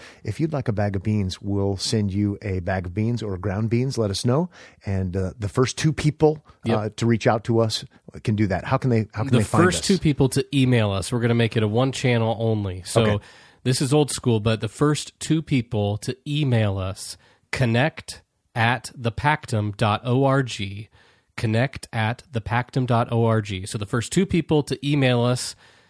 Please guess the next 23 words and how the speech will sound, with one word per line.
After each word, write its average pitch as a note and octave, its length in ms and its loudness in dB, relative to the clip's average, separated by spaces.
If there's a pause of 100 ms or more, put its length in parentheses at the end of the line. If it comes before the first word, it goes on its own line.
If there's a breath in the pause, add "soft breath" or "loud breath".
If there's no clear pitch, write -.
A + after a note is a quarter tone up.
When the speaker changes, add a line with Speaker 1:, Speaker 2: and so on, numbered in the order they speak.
(400 soft breath)
Speaker 2:
that A#2+ 220 0
would A2+ 100 0
like A#2+ 200 2
to A2+ 100 -6
try A#2 560 2 (160)
the G#2 520 -4 (320 soft breath)
Tenebras A#2 760 0
blend, A#2 600 -2 (100)
Pactum A#2+ 480 -2
Coffee, A#2 540 0 (420 soft breath)
uh, G2+ 400 0
we'll A2 120 -2
send D3+ 220 -4
it C3+ 80 -8
to G#2 80 -10
you. F#2 140 -10 (220)
Speaker 1:
Super. C#3 460 2
Awesome. B2 320 2 (120)
I'm B2+ 120 2
in. A#2 240 2
I'm A#2 120 0
a A2+ 40 2
fan. A2+ 360 2